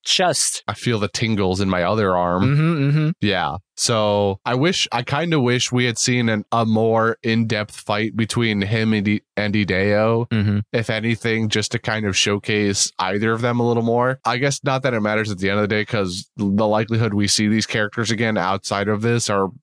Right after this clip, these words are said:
Speaker 2: probably low, but it might have been fun just as, like, a one-off fight to demonstrate more martial arts or more powers in this universe.
Speaker 1: Mm-hmm.
Speaker 2: I don't know. Maybe, maybe I wouldn't have enjoyed it as much, but I, I enjoyed that one scene between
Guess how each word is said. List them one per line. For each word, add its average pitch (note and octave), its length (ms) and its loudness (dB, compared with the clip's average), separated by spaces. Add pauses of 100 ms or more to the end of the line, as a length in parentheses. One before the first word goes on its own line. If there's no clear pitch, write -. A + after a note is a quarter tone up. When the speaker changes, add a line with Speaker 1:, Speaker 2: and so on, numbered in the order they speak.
(100)
Speaker 2:
probably G#2 440 0
low, B2+ 460 2
but F2+ 320 0
it A#2+ 100 0
might A#2+ 160 0
have G#2+ 80 -4
been G#2 200 0
fun G#2 320 0
just G2+ 200 0
as, G2 160 0
like, G2 140 -2
a G2 60 0
one-off G2 520 0
fight F#2+ 500 -2
to F#2 500 0
demonstrate G2 560 -2
more G2 400 2
martial F#2+ 360 0
arts F#2+ 260 0
or G2 60 0
more F#2 220 0
powers G2 460 -2
in G#2+ 60 2
this G2+ 140 0
universe. G#2+ 580 0
Speaker 1:
Mm-hmm. G#2+ 120 0
Speaker 2:
I G2 80 2
don't F2 100 0
know. E2 300 0
Maybe, B2 320 0
maybe C#3+ 260 0
I B2 100 0
wouldn't A2+ 240 0
have A2+ 100 0
enjoyed A2 320 0
it G#2+ 80 0
as G#2 200 -2
much, G#2 300 0
but F#2 320 0
I, A2+ 160 -2
I G#2 140 0
enjoyed A2 340 0
that G2 160 0
one F#2 240 0
scene F2 600 2
between F2 840 0